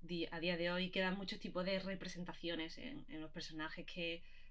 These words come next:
eh, que sin duda añadirán carácter y enrique-, enriquecerán la historia,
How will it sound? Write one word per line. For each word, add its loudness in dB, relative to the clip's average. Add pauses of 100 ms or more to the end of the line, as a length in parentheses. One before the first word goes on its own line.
(180)
eh, 2
que -4
sin 0
duda 4
añadirán 2
carácter 0
y 2
enrique-, -4
enriquecerán -4
la -4
historia, -4